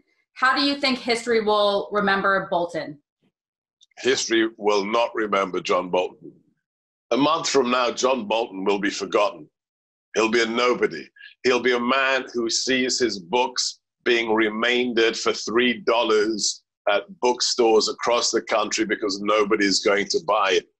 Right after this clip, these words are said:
Speaker 2: John Bolton will become a sad, pathetic, forgotten man, and his name won't mean anything to anybody very soon.
Speaker 1: Well, he, he got that two million dollar advance reportedly. And, uh,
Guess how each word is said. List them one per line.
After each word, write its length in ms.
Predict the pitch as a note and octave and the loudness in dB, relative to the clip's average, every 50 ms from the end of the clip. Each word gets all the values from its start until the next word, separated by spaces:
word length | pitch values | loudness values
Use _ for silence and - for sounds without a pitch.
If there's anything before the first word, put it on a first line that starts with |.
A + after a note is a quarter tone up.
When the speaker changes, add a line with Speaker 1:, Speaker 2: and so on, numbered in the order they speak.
| _ _ _ - | _ _ _ -4
Speaker 2:
John 380 | - - B2 B2 C3 C3+ A#2+ G2+ | -2 0 2 2 2 0 -2 -2
Bolton 440 | A2+ A#2 A#2 A#2+ A#2 - B2 A2+ G#2+ | 0 0 0 0 0 0 -2 0 2
will 140 | G#2+ G#2 F#2 | 2 0 0
become 340 | G2+ F#2+ - G#2+ G#2+ G2+ G2+ | 0 -4 -4 -2 -2 0 0
a 120 | F#2+ F2+ | 0 0
sad, 680 | - - - - - C3+ B2+ B2+ B2+ A#2+ A#2 A#2+ B2 - _ _ _ _ _ _ _ _ - | 0 0 0 0 2 2 2 2 2 2 0 0 -2 -4 _ _ _ _ _ _ _ _ -6
pathetic, 840 | - B2 A#2 - - - - - B2+ C3 B2 B2 - A#2+ A#2+ A2+ - - - _ _ _ - - | -2 -2 -2 -2 -4 -12 -6 -2 0 0 0 0 0 0 0 0 -2 -4 -18 _ _ _ -10 -6
forgotten 680 | - A2 G#2+ F2+ - - A#2+ A#2+ B2 - A2+ A2+ G#2+ | -2 -2 -2 -2 0 0 0 0 0 -4 -8 -8 -2
man, 280 | G#2+ G#2+ G#2 G2+ G2+ G2+ | 0 0 0 0 0 -2
and 120 | G#2 G2 | -2 0
his 280 | B2 B2+ B2 A2 G#2+ A#2+ | 0 0 0 0 -2 -2
name 300 | B2+ B2+ A#2+ A#2 A2+ G#2 - _ _ _ - | -2 0 0 0 -2 -4 -10 _ _ _ 0
won't 300 | G#2 A2+ A#2 A2+ A#2 A#2 | 2 2 2 2 0 -2
mean 200 | A2+ A2 G#2 G#2+ G2 | -2 -2 -2 -2 -2
anything 500 | G#2+ A#2 B2+ C3 A#2+ - - A#2+ A#2+ A#2 - | 0 0 0 0 -2 -2 -2 -2 -2 -2 -2
to 160 | C3 A2 - - | -2 -2 0 0
anybody 560 | A2+ A2 G#2+ G2 E2+ D#2 F2+ F2+ F2 F2 F2 E2 | -2 0 0 -2 0 2 0 0 0 -2 -6 -6
very 240 | E2+ E2 E2+ E2 | -4 -2 -2 -2
soon. 340 | - - - E2 E2 E2+ E2 - _ _ _ _ _ _ _ - - _ _ - | -2 -4 -4 -2 -4 -4 -4 -8 _ _ _ _ _ _ _ -20 -20 _ _ -2
Speaker 1:
Well, 180 | A3+ A#3 A3 | 0 0 0
he, 160 | A3+ C#4 A#3+ | 0 -2 -4
he 140 | - A#3+ B3 | -4 -4 -2
got 160 | C4 C4+ C4 | -2 0 0
that 180 | C4+ A#3+ - - | 0 -2 -2 -2
two 140 | - D4 C#4 | -2 0 2
million 340 | C#4+ C#4+ C#4+ C#4 B3+ B3+ B3+ | 2 2 2 2 2 0 2
dollar 460 | A#3 G#3+ G#3+ A3 A3 A3+ G#3+ G3+ F3+ | 2 2 2 4 4 4 2 2 2
advance 560 | F#3+ G3 F#3 E3+ G3 G3 G3 G3 F#3+ F#3+ - | 2 0 0 0 0 0 0 0 0 -2 -2
reportedly. 840 | G#3 F#3 - - G3 F#3+ F#3 F3+ E3+ - E3 D#3+ D#3 E3 F#3+ - - _ _ _ _ - - | -4 -6 -4 -2 -2 -2 -2 -2 -4 -6 -6 -4 -4 -4 -4 -6 -10 _ _ _ _ -6 -2
And, 440 | F#3+ G3 G3 G3 F#3+ F#3+ F#3+ F#3 G3+ | 0 2 2 2 2 2 2 0 0
uh, 220 | F#3 F3+ F3+ | 2 2 2